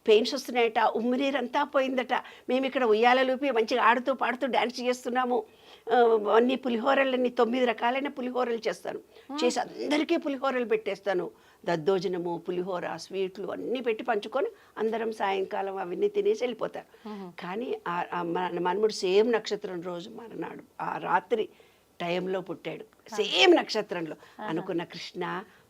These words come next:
Speaker 1: నువ్వు మా ఇంట్లో పుట్టావు నాన్న, ఇన్నేళ్ళు నేను ఎంతో ప్రేమగా చేశాను,
Speaker 2: హ్మ్.
Speaker 1: అలాగా మనం ఏం చేసినా విశ్వం మళ్ళీ మనకు రిటర్న్ ఇస్తుందని
Speaker 2: ఇస్తుంది.
Speaker 1: నా అనుభవంగా చెప్తున్నాను."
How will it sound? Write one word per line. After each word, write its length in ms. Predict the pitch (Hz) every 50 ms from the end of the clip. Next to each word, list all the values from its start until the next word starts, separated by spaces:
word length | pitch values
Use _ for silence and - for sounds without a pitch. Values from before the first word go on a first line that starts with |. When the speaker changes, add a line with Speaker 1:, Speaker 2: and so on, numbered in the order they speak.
| -
Speaker 1:
నువ్వు 180 | 190 180 180 175
మా 120 | 175 170
ఇంట్లో 280 | 165 160 160 - 196 185
పుట్టావు 440 | 175 - 175 - - 175 170 160 160
నాన్న, 280 | 160 165 165 160 160
ఇన్నేళ్ళు 560 | 165 170 170 165 170 180 180 180 185 202 220
నేను 340 | 226 220 220 202 190 180 - - - _ _ _ _ _ _ -
ఎంతో 340 | 165 160 - - 214 226
ప్రేమగా 480 | 233 226 214 190 180 175 190 208 220 220 214
చేశాను, 580 | 202 180 175 - - 180 170 165 165 170 185 - _ -
Speaker 2:
హ్మ్. 340 | 185 175 175 175 175 165 160
Speaker 1:
అలాగా 320 | 165 160 156 156 151 151 180
మనం 240 | 202 202 185 180 175
ఏం 200 | 180 185 220 214 -
చేసినా 340 | 208 196 196 - 214 208 196
విశ్వం 360 | 170 165 - - 202 185 180
మళ్ళీ 260 | 170 165 175 185 196
మనకు 300 | 190 180 175 180 - 180
రిటర్న్ 340 | 165 165 - - 180 180 185
ఇస్తుందని 480 | 180 196 - - 165 165 156 170 170
Speaker 2:
ఇస్తుంది. 160 | 180 - - - - - _ -
Speaker 1:
నా 80 | - 170
అనుభవంగా 540 | 165 165 160 160 160 180 180 185 185 190 202
చెప్తున్నాను." 520 | 202 - 190 170 _ - 175 151 147 -